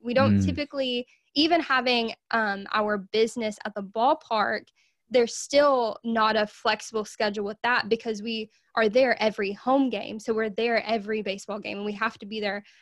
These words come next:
Speaker 1: hours before and hours after. And so even though we own the business, we still have to be there. But this year, it's been kind of cool to see, okay, maybe,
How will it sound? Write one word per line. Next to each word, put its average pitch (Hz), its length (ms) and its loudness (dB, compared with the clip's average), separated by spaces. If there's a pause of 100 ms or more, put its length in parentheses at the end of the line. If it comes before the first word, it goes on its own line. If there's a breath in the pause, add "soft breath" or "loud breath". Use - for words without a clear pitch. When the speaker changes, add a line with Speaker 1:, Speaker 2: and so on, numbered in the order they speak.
(120 soft breath)
Speaker 1:
hours 208 320 0
before 254 440 2
and 214 140 0
hours 208 440 -2
after. 220 640 -4
And 214 200 -4
so 208 460 -2 (360)
even 269 300 4
though 226 440 2
we 220 260 -6
own 302 220 6
the 302 80 6
business, 214 580 -2
we 240 80 -6
still 208 220 -6
have - 140 -20
to 185 80 -14
be 208 180 -10
there. 202 340 0 (880)
But 220 460 0
this 226 320 0
year, 208 220 4
it's - 240 0
been 233 160 2
kind 247 200 0
of 240 80 -2
cool 349 220 0
to 262 100 0
see, 285 320 -2
okay, 233 380 -4
maybe, 247 400 -4